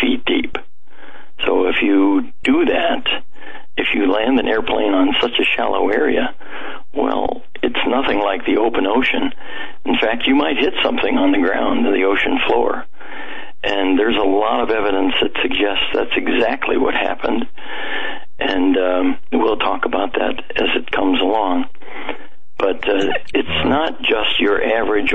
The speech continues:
open ocean area. And that was, uh, unique with what the N T S B report suggested, that is,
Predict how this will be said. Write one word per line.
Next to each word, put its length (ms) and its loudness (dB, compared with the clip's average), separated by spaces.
open 400 0
ocean 680 2
area. 440 2
And 180 0
that 180 0
was, 300 2
uh, 220 2
unique 720 2
with 160 0
what 280 0
the 400 2
N 200 0
T 200 2
S 180 2
B 140 2
report 460 2
suggested, 580 0
that 160 0
is, 180 2